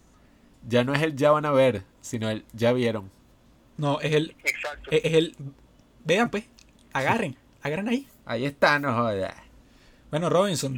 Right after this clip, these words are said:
Speaker 2: deberías contarle esa anécdota a todos los que te han injuriado en tu vida entera. Puedes
Speaker 1: <laughs>
Speaker 2: llamar al director de tu colegio, a las chicas que te rechazaron en el bachillerato, les cuentas esa historia y ahí, no joda, le dices que, bueno,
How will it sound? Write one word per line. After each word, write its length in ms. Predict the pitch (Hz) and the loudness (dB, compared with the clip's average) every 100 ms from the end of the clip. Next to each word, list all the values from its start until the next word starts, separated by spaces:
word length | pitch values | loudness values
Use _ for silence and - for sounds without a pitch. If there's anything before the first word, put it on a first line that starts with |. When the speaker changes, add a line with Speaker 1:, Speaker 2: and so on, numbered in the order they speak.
| 117 | -2
Speaker 2:
deberías 340 | 151 147 143 147 | 2 4 2 0
contarle 500 | 190 165 156 185 196 | 0 2 2 2 0
esa 320 | 175 214 170 | 0 -2 -2
anécdota 600 | 165 165 190 185 214 156 | -2 0 0 -2 -2 -2
a 80 | - | 0
todos 300 | 160 160 190 | 2 2 0
los 160 | 196 | -4
que 120 | - | -4
te 180 | 143 151 | 2 4
han 580 | 139 139 156 180 185 170 | 4 2 -2 -6 -6 -6
injuriado 600 | 170 170 156 143 143 147 175 | -6 -2 0 4 4 4 0
en 100 | 160 | 0
tu 100 | 147 | 0
vida 160 | 139 | 0
entera. 360 | 165 175 151 - _ _ _ _ - | 0 -2 -2 -4 _ _ _ _ -8
Puedes 500 | 135 131 139 151 156 | -4 -2 0 0 0
Speaker 1:
<laughs> 20 | |
Speaker 2:
llamar 280 | 139 131 131 | 0 -2 -2
al 200 | 147 160 | -2 -2
director 380 | 147 151 - 135 | -2 -2 -2 -2
de 80 | 143 | -2
tu 100 | 151 | -4
colegio, 580 | 131 165 170 151 156 147 _ - 127 - - | 0 2 2 0 -4 -6 _ -10 -10 -10 -4
a 80 | 135 | -2
las 120 | 127 | -2
chicas 680 | 151 139 160 160 165 160 139 | -4 -2 0 2 2 0 0
que 280 | 151 143 | -2 -2
te 120 | 139 131 | -2 -6
rechazaron 540 | 135 131 151 147 156 | -6 -4 -2 0 -2
en 220 | 170 156 | -4 -4
el 80 | 143 | -2
bachillerato, 380 | 139 139 151 151 | -2 0 0 0
les 100 | 143 | -4
cuentas 280 | 143 139 170 | -4 -4 -6
esa 160 | 175 | -6
historia 520 | 190 202 185 196 208 202 | -4 -2 0 0 0 -2
y 260 | 202 165 | -2 -2
ahí, 320 | 147 147 156 | 0 -2 -4
no 140 | 190 214 | -4 -4
joda, 240 | 175 180 | -4 -4
le 80 | 151 | -4
dices 200 | 139 170 | -4 -6
que, 80 | 170 | -6
bueno, 240 | 170 151 | -6 -8